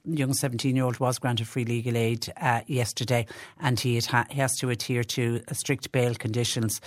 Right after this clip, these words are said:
which includes a curfew, and he's not anyway, uh, he's not allowed anywhere near, uh, Dublin two. And actually, when he spoke yesterday, he said, "I'll stay out of Dublin, uh, two." So there is a,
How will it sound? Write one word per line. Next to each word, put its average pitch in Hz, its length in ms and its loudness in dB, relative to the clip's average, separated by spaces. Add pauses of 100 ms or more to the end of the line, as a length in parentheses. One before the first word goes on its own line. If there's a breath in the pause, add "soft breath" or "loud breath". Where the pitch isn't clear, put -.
(240 loud breath)
which 131 220 0
includes 131 280 0
a 120 60 0
curfew, 117 540 0 (100)
and 120 140 0
he's 117 160 -2
not 120 200 2 (120)
anyway, 117 680 0
uh, 131 80 0
he's 113 260 -4
not 123 240 0 (120)
allowed 120 480 0 (100)
anywhere 120 480 2
near, 127 500 2 (440 loud breath)
uh, 117 100 4
Dublin 120 400 0
two. 123 280 0
And 120 100 0
actually, 117 200 -2
when 117 100 2
he 117 60 2
spoke 123 360 -2
yesterday, 123 400 -2
he 110 60 0
said, 120 180 0
"I'll 113 100 4
stay 120 300 0
out 120 180 -2
of 110 100 -4
Dublin, 113 600 0
uh, 110 240 2
two." 113 260 2 (560 loud breath)
So 117 260 0
there 117 200 0
is 123 180 -2
a, 110 140 0